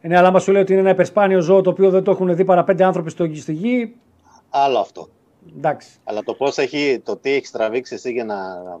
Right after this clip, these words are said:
Speaker 2: βγάλεις τη λήψη, δεν το ξέρει, δεν το ξέρει κανένας και δεν, δεν δίνουν και πολύ σημασία σε αυτό. Άλλο μετά, αν προχωρήσει η φωτογραφία και μάθουνε το story από πίσω.
Speaker 1: Όχι, εγώ με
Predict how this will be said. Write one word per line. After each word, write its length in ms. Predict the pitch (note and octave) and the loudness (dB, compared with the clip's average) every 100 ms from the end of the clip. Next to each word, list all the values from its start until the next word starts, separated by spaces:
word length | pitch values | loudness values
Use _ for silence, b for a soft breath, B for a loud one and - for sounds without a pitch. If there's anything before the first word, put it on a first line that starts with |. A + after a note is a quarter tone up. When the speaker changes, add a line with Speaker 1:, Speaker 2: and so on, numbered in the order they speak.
| F#2 | -8
Speaker 2:
βγάλεις 320 | A2 A#2 A2+ | -6 -6 -10
τη 100 | G2 | -12
λήψη, 380 | F#2 F#2+ - - | -10 -12 -10 -12
δεν 120 | G2+ | -12
το 80 | A#2 | -16
ξέρει, 460 | G2+ F#2+ F#2 F#2 F#2+ | -14 -12 -14 -16 -20
δεν 100 | G#2+ | -16
το 80 | |
ξέρει 220 | A#2+ C3 A#2+ | -12 -8 -8
κανένας 500 | A#2+ A#2 A2 F2 - | -8 -10 -14 -16 -18
και 120 | G#2 | -12
δεν, 160 | A#2 B2 _ | -12 -12 _
δεν 320 | G#2+ A2 A#2+ | -12 -10 -10
δίνουν 240 | B2 A2 | -10 -12
και 100 | F#2+ | -12
πολύ 220 | F#2 F2+ E2+ | -14 -14 -18
σημασία 440 | - F2 - F2 | -20 -20 -20 -20
σε 80 | - | -20
αυτό. 240 | D#2+ E2+ _ _ _ _ _ _ | -20 -20 _ _ _ _ _ _
Άλλο 360 | D3+ E3 C#3+ | 0 2 0
μετά, 440 | A#2 A2 A#2+ A2 A2 | -2 -4 0 0 0
αν 120 | A2+ | -4
προχωρήσει 480 | A#2 G2+ G#2 G#2 G2+ | -6 -6 -6 -8 -10
η 20 | |
φωτογραφία 440 | G2+ G2+ G2 G#2+ | -8 -6 -8 -10
και 140 | F#2+ G2+ | -12 -10
μάθουνε 380 | G2 F#2 G2 | -8 -10 -14
το 100 | F#2 F#2 | -18 -18
story 200 | - F#2 | -16 -14
από 160 | F2 F#2 | -14 -16
πίσω. 320 | F2+ D#2+ - _ _ _ _ _ _ _ _ _ _ _ _ _ _ _ - | -20 -20 -20 _ _ _ _ _ _ _ _ _ _ _ _ _ _ _ -4
Speaker 1:
Όχι, 360 | A3+ A#3 G3+ | -4 -2 -6
εγώ 200 | E3+ E3+ | -4 -2
με 100 | G#3+ | 0